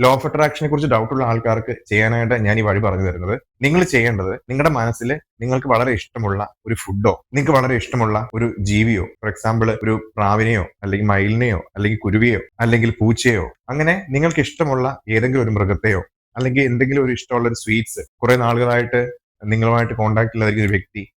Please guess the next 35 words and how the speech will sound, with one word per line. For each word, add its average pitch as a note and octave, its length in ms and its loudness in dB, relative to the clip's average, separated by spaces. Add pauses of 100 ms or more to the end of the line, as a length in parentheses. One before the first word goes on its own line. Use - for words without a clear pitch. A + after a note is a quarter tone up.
ഇങ്ങനെയുള്ള E3 380 2 (220)
എന്തെങ്കിലും D3+ 500 0
ഒരു C3 100 2 (120)
ചെറിയതായിട്ടുള്ള C3+ 840 0 (260)
ഒരു A#2+ 80 -2 (140)
ആഗ്രഹം A2 300 0 (280)
നിങ്ങൾ A#2+ 140 4 (100)
മനസ്സിൽ G#2 320 -2
സങ്കല്പിക്കുക. F#2+ 560 -2 (340)
ഒരു D3+ 120 4 (100)
ടൈം C#3+ 220 2 (100)
അതിനുവേണ്ടി A#2+ 400 2
സെറ്റ് A2 200 -2
ചെയ്യുക. F#2 200 -2 (100)
അതായത് C3 300 0 (240)
ഇപ്പൊ D3+ 220 2
നമ്മൾ C#3 220 2
പറഞ്ഞു A2+ 220 2
കഴിഞ്ഞാല് G2+ 300 0 (220)
എനിക്ക്, C#3 260 -2 (200)
ആ, A2 40 2 (380)
ലഡു C3+ 240 4
കഴിക്കാനായിട്ട് G#2+ 520 2
ആഗ്രഹമുണ്ട്. F#2+ 340 -2 (120)
അപ്പൊ C#3+ 160 2 (160)
വരുന്ന C#3+ 300 2 (200)
ഒരു B2+ 100 4 (100)
മൂന്ന് C3 240 0
ദിവസത്തിനുള്ളിൽ G#2 440 -2 (380)
എനിക്ക് C3 280 0
ആരെങ്കിലും A2+ 360 0
അത് G2+ 140 -2
ഗിഫ്റ്റ് - 260 -6
ചെയ്യുകയാണെങ്കിൽ, F#2+ 500 -2 (220)
അല്ലെങ്കിൽ D#3+ 300 2